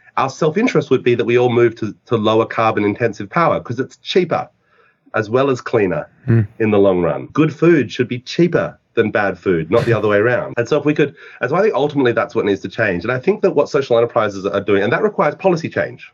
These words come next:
Speaker 1: That's not something social enterprises can do on their own. So I think there's a limit. I think it's really important for social entrepreneurs and, you know, purposeful people to, to get on with it. It's what I love about, it's why I moved, I guess, into social entrepreneurship from activism and, and political participation. I,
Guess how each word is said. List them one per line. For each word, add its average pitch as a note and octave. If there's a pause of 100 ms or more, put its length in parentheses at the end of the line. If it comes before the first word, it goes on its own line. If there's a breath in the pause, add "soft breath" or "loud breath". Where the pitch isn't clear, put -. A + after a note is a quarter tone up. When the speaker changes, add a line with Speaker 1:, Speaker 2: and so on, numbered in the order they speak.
(400 soft breath)
Speaker 1:
That's D#3
not D#3
something B2+
social A#2+
enterprises G#2+
can G2
do G#2
on F#2+
their F#2
own. D#2+ (360 soft breath)
So -
I -
think E3
there's E3
a D3
limit. C#3
I -
think C3
it's B2
really D#3+
important A#2+
for -
social A2+
entrepreneurs G2+
and, D#2+
you G2+
know, F2+ (140)
purposeful F#2+
people F#2+
to, F#2
to -
get G#2+
on G2
with F2+
it. -
It's -
what B2+
I B2
love A2
about, G2 (240 loud breath)
it's -
why D#3
I B2+
moved, A2+
I G2
guess, F#2+
into F#2+
social G2
entrepreneurship F#2
from E2 (680 soft breath)
activism F2+
and, E2
and F2+
political F2 (300 soft breath)
participation. E2+
I, E2+